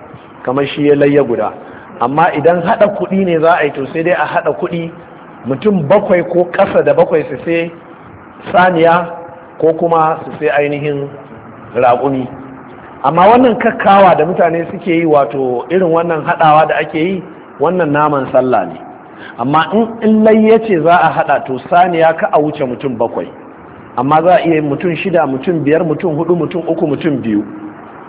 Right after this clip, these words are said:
Amma ka a wuce mutum bakwai. Haka in raƙumi ne. Amma rago ko tinkiya ko akuya ba za a haɗa mutum biyu ko mutum uku ba a halin sa ainihin haɗa kuɗi.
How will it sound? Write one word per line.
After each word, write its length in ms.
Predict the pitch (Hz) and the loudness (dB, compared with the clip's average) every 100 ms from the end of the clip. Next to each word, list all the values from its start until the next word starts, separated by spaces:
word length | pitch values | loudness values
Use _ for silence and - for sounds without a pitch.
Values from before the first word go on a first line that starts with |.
| - | -4
Amma 220 | 135 160 | 0 0
ka 100 | 185 160 | 2 2
a 40 | |
wuce 160 | 151 151 | 2 0
mutum 320 | 123 151 127 | -4 -4 -2
bakwai. 320 | 113 - 95 - - - - - - | -4 -4 -8 -12 -20 -20 -20 -20 -4
Haka 260 | 160 160 143 | 0 2 2
in 140 | 147 | 4
raƙumi 400 | 135 123 131 127 | 2 0 -4 -4
ne. 180 | 120 87 - - - - | -6 -10 -16 -20 -10 -6
Amma 420 | 131 139 156 156 | -4 0 4 4
rago 560 | 143 139 143 180 180 180 - - - - - - | 6 4 4 2 2 -4 -14 -20 -20 -20 -14 -4
ko 120 | 160 | -2
tinkiya 440 | 180 196 185 165 156 | 0 0 2 2 4
ko 80 | 180 | 2
akuya 360 | 156 190 165 | 2 2 2
ba 80 | 135 | 2
za 80 | 151 | 2
a 120 | 156 151 | 2 0
haɗa 140 | 139 | -4
mutum 280 | 131 127 139 | -4 -6 -6
biyu 340 | 131 147 143 143 - - - - | -2 0 0 -2 -10 -18 -20 -2
ko 140 | - 147 | 2 2
mutum 260 | 143 147 131 | 2 -2 -4
uku 200 | 139 127 | -4 0
ba 320 | 127 123 127 - - - - | 2 2 0 -8 -16 -12 -6
a 60 | |
halin 340 | 110 135 139 139 | 0 2 2 -2
sa 80 | 135 123 | -2 0
ainihin 320 | 127 127 127 | -2 -2 -4
haɗa 240 | 110 143 110 | -4 -4 -6
kuɗi. 180 | 107 | -8